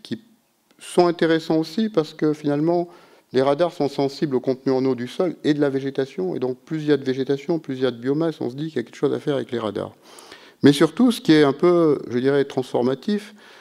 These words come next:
c'est qu'avec tout ce New Space, là, notamment les innovateurs américains,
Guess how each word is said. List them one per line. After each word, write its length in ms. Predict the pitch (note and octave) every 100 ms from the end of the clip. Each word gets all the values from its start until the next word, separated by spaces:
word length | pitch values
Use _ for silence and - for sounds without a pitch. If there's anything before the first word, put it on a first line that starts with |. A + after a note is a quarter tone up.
| - - _ -
c'est 240 | - C#3
qu'avec 580 | D3 D3 - - D#3+ D#3+
tout 140 | A3+
ce 100 | G#3
New 180 | E3 D3
Space, 420 | D3 - C4 A3
là, 320 | F#3 G3+ G3 C3
notamment 460 | C#3+ C#3+ D#3 E3+ D3+
les 140 | C#3
innovateurs 520 | C3+ C3+ C3 - C#3+
américains, 560 | B2+ B2 C#3 C#3+ G#3